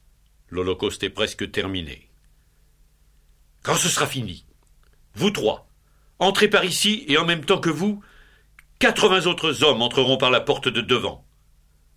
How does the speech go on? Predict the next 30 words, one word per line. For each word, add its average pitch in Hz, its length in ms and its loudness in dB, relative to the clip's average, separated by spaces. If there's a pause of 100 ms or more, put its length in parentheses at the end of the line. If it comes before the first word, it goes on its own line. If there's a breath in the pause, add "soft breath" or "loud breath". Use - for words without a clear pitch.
(920)
Il 92 160 -6
en 110 100 -2
sera 120 500 2
pour 123 240 2
vous 123 220 0
comme 123 340 -2
pour 123 280 4
eux. 98 200 0 (1120)
Quant 80 240 -14
à 107 140 2
l'homme 104 340 4
qui 101 220 -4
s'échappera 127 680 0
parmi 120 240 0
les 127 220 2
hommes 117 160 2
que 117 100 -2
je 110 140 2
livre 127 240 0
en 131 40 4
vos 139 140 4
mains, 160 300 2 (560 soft breath)
l'âme 147 320 2
de 156 80 2
l'un 175 180 4
paiera 160 320 4
pour 139 180 2
l'âme 165 220 4
de 160 80 4
l'autre. - 480 2